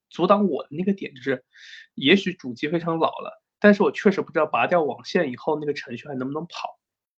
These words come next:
因为对我来说，我对主机其实没有那么多的眷恋，但是可能我对那个在上面是，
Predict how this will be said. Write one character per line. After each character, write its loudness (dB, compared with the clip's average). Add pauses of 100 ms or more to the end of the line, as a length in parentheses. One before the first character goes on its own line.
(240)
因 6
为 10
对 2
我 6
来 0
说， -4
我 -2
对 0
主 -6
机 0
其 -4
实 -6
没 -2
有 0
那 -2
么 -4
多 -4
的 -2 (340)
眷 4
恋， -10 (340)
但 4
是 2
可 -4
能 -2
我 0
对 -2
那 -2
个 0 (500)
在 0
上 0
面 2
是， -2